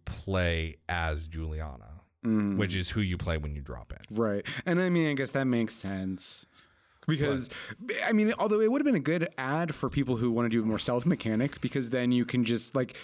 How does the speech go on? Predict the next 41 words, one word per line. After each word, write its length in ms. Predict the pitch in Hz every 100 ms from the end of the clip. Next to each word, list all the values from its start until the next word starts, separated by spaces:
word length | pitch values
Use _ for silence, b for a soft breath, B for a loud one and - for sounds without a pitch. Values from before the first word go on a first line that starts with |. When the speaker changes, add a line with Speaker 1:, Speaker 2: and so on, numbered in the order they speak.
| B
Speaker 2:
you 120 | 156
can 180 | 165 147
do 320 | 151 175 165
the, 320 | 131 123 123
"I 160 | 127 135
look 300 | 123 131 143
like 180 | 135
somebody 400 | - 135 123 123 120
people 320 | 123 117 127
aren't 200 | 120 113
gonna 140 | 117
aggro 360 | 104 110 117 113
to 100 | 113
me 220 | 104 104 B B
unless 380 | 120 117 113
I 100 | 120
get, 500 | 110 113 110 - - -
you 100 | 127
know, 140 | 110
extra 260 | 110 - 110
close 240 | - 113
to 60 | -
them 100 | 113
or 40 |
Speaker 1:
Super 120 | 117 110
Speaker 2:
something." 260 | 92 -
Speaker 1:
close 380 | 98 90 87 -
or 80 | 87
something. 280 | 90 90 95 -
Speaker 2:
You 80 |
start 180 | 110 131
acting 300 | 117 104 113
weird. 220 | 104 104
Speaker 1:
Yeah, 420 | - 175 165 160 147
it, 260 | 156 151 -
it 80 |
would 180 | 185 185
have 60 | 120
been 180 | 90 85
fun. 480 | - 76 78 78 - _
It, 220 | 117 113